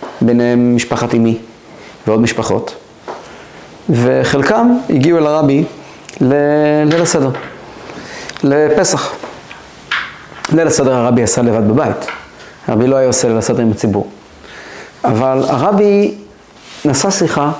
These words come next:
ודיבר על המה נשתנה. והוא חזר על הרעיון הזה באופן מאוד מפורט. שלפני כן הוא ביקש שיעמוד ילד מהעולים מרוסיה וישאל בקול רם את המה נשתנה. והילד נעמד והתחיל להגיד מה נשתנה, הרבי אמר לו, "לא, תתחיל מההתחלה, מתתך ולא בדפרגן, מאבא אני אשאל אותך ארבע קושיות."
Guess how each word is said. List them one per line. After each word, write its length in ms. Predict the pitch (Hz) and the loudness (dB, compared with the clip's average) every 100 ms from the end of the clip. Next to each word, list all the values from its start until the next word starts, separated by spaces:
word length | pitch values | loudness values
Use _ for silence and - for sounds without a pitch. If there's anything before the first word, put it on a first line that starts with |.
| - - 131 | -12 -6 0
ודיבר 380 | 135 139 196 | 2 4 2
על 60 | 165 | 2
המה 160 | 135 139 | 2 2
נשתנה. 400 | 139 - 110 95 - - - - - - - - - - - | 0 0 0 -2 -8 -20 -20 -20 -20 -20 -20 -20 -20 -20 -4
והוא 120 | 131 | -2
חזר 240 | 120 139 220 | 0 0 2
על 180 | 214 | 2
הרעיון 280 | 160 151 165 | 2 2 2
הזה 360 | 151 135 151 165 | 2 2 2 2
באופן 260 | 143 170 151 | 2 2 2
מאוד 140 | 143 | 4
מפורט. 540 | 165 - 117 107 - - - - - - - | 2 0 0 -2 -4 -14 -16 -14 -12 -10 -2
שלפני 340 | 127 - 185 | 0 2 2
כן 120 | 180 | 4
הוא 80 | 139 | 2
ביקש 340 | 120 165 165 | 2 0 0
שיעמוד 320 | 135 123 156 123 | 2 2 2 2
ילד 280 | 151 151 | 4 4
מהעולים 680 | 123 123 117 110 - 127 147 | 2 2 0 0 0 2 2
מרוסיה 480 | 117 127 135 185 196 196 - - - | 2 0 0 0 0 -4 -14 -18 -2
וישאל 380 | 117 117 160 175 | 0 2 2 2
בקול 340 | 143 139 151 | 2 0 0
רם 160 | 135 135 | 2 0
את 100 | 131 | 0
המה 160 | 117 120 | 0 0
נשתנה. 360 | 117 113 110 104 - - - - - - - - - - - - - - | -2 -2 -2 -4 -14 -20 -20 -20 -20 -20 -20 -20 -20 -20 -20 -20 -20 -6
והילד 480 | 104 113 113 120 131 | -2 0 2 4 4
נעמד 420 | 113 110 143 147 110 104 107 101 - 107 - | 4 2 2 2 0 0 -2 -2 -2 -2 0
והתחיל 480 | 107 113 107 139 | 0 0 0 0
להגיד 160 | 131 123 | 2 2
מה 100 | 127 | 2
נשתנה, 340 | 135 143 151 | 0 0 0
הרבי 120 | 127 127 | 0 0
אמר 120 | 127 | 2
לו, 120 | 139 | 2
"לא, 160 | 165 107 | 0 0
תתחיל 180 | - | 0
מההתחלה, 460 | 147 147 - 214 151 | 0 0 0 0 2
מתתך 540 | 117 120 156 156 160 | 0 2 0 0 2
ולא 160 | 156 156 | 2 2
בדפרגן, 380 | 165 185 190 120 | 2 2 2 2
מאבא 200 | 120 139 | 2 2
אני 100 | 143 | 2
אשאל 140 | 135 | 0
אותך 140 | 127 147 | 0 0
ארבע 140 | 143 | 0
קושיות." 380 | 156 202 262 | 0 2 2